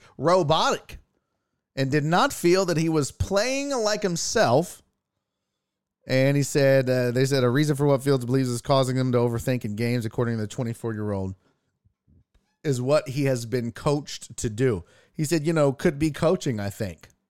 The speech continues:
At the end of the day, they are doing their job when they are giving me what to look at. But at the end of the day, I can't be thinking about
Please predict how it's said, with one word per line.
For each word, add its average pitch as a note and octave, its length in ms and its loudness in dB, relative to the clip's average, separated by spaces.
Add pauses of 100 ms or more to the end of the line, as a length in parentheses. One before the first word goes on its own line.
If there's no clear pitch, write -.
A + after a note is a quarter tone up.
(2000)
At C3+ 120 0
the C#3 140 0
end D#3+ 80 -2
of D#3 80 0
the D3+ 40 2
day, D#3+ 320 2
they D3+ 200 0
are C#3+ 100 2
doing D3+ 380 0
their E3+ 180 0
job D3+ 460 -2
when C#3 160 -4
they C3 140 -4
are B2 100 -4
giving C#3+ 340 -4
me C#3 140 0
what C3+ 300 0
to C#3 100 -4
look C#3 280 0
at. G#2+ 320 -6
But A#2 280 -2
at A#2+ 120 -2
the A#2+ 120 -4
end C3 100 -4
of B2 60 -4
the A#2+ 80 -6
day, B2+ 420 -2 (300)
I B2+ 80 -6
can't D3 320 -4
be C3+ 160 -4
thinking C#3+ 500 -4
about A2+ 500 -6